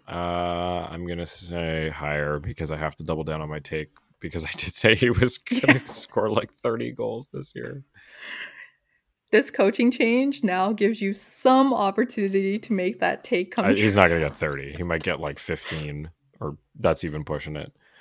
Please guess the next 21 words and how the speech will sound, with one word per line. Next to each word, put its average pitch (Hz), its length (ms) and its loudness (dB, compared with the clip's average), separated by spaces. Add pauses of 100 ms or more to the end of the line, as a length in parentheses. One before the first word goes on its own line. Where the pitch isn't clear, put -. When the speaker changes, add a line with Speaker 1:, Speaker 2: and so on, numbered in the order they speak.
(420)
Speaker 1:
Uh, 85 400 2
but 101 300 4
Toffoli 117 520 8
Speaker 2:
Hey, - 120 4
Speaker 1:
could - 140 2
Speaker 2:
uh, 180 240 2
Speaker 1:
move 196 140 -2
at 196 80 0
the 214 100 0
Speaker 2:
Zegras - 60 -8
Speaker 1:
deadline, - 420 -2
so - 100 -8
that 73 160 -4
would 73 100 -10
move 76 220 -10
Caulfield - 460 -8
into - 180 -12
a - 60 -10
better - 180 -8
position. - 440 -12
So - 200 -12